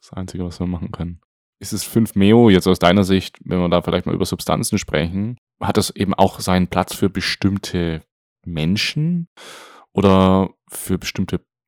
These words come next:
Probleme, für bestimmte Krankheiten, für bestimmte Arten von Weltanschauung? Ich weiß es nicht. Ist das etwas, oder ist es etwas, das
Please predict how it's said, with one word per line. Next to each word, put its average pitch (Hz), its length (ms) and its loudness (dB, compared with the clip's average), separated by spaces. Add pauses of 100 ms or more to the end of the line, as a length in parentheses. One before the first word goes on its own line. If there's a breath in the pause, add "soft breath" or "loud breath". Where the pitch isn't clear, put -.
(280)
Probleme, 107 680 0
für 92 140 -4
bestimmte 90 340 -6
Krankheiten, 123 800 -6
für - 160 -8
bestimmte 85 560 -8
Arten 87 360 -4
von 85 500 -6
Weltanschauung? 120 680 0
Ich 92 80 -2
weiß 98 160 0
es 90 60 -6
nicht. 90 240 -4
Ist - 200 -10
das - 260 -6 (180)
etwas, - 760 -2
oder 92 220 2
ist 92 80 -8
es 95 80 0
etwas, 90 240 0
das - 240 -4